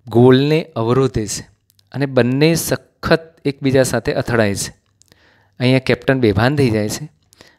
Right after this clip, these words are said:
ભાનમાં આવે છે ત્યારે હોસ્પિટલમાં હોય છે. તેના ઉપર એક જોખમી શસ્ત્રક્રિયા થાય છે, એ તૈયાર પણ થાય છે.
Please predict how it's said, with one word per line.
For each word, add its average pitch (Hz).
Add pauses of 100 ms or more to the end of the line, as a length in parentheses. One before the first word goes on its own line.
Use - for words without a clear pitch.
(100)
ભાનમાં 117
આવે 156
છે 151
ત્યારે 135
હોસ્પિટલમાં 110
હોય 101
છે. - (880)
તેના 139
ઉપર 143
એક 120
જોખમી 123
શસ્ત્રક્રિયા 131 (440)
થાય 104
છે, - (1200)
એ 127
તૈયાર 127
પણ 147
થાય 127
છે. 139